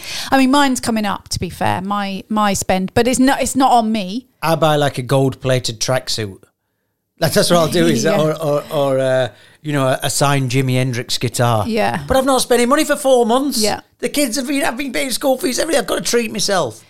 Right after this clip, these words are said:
Speaker 1: Yeah. No, I, I will be buying, helping Santa soon. So, um,
Speaker 2: Yeah, well,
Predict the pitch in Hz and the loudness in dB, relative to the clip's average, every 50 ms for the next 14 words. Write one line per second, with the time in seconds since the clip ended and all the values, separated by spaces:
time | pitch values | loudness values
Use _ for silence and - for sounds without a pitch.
0 | _ _ _ - - 202 196 190 170 143 - - _ _ _ - 240 240 233 226 | _ _ _ -4 -2 0 0 0 0 -2 -6 -12 _ _ _ -2 2 4 4 4
1 | 226 - 240 240 240 233 - - 233 233 226 220 214 220 214 196 214 208 208 202 | 4 4 4 4 4 4 4 4 4 4 4 2 0 -2 -2 0 0 0 0 0
2 | 202 202 202 202 196 196 190 196 - _ - - 220 214 202 - 208 196 196 185 | -2 -4 -4 -4 -6 -6 -8 -10 -12 _ -4 0 0 0 2 2 0 0 0 0
3 | - 196 196 190 185 190 180 - - 180 180 180 180 175 175 180 - - 208 190 | 0 0 0 0 -2 -2 -4 -2 -2 0 0 0 -2 -4 -4 -4 -2 0 2 4
4 | 185 180 180 185 185 180 180 180 175 190 - 127 120 117 113 - - 131 131 127 | 4 4 4 4 4 2 2 0 -2 -2 -4 -4 -2 -2 -2 -4 -2 0 2 2
5 | 123 117 117 | 2 0 -4